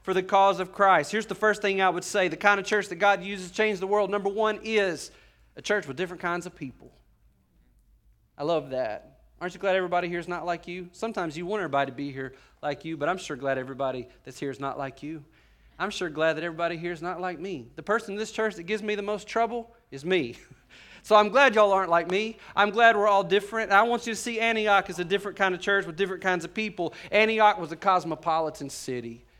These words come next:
In the crossroads of the Roman Empire, all kinds of people lived there.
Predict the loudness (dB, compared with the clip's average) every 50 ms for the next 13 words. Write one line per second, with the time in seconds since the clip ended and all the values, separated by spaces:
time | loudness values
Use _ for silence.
0 | _ _ -10 -6 -6 -6 -2 2 2 4 4 2 2 -2 -2 -2 -2 -2 -4 -6
1 | -6 -2 0 0 0 0 0 0 0 -2 -2 -2 0 2 4 6 6 4 4 2
2 | 2 2 2 0 0 0 0 -2 -6 -12 -12 -12 -12 -12 -10 -10 -8 -6 -4 -4
3 | -6 -6 -6 -6 -4 -2 -2 -2 -2 -4 -6 -10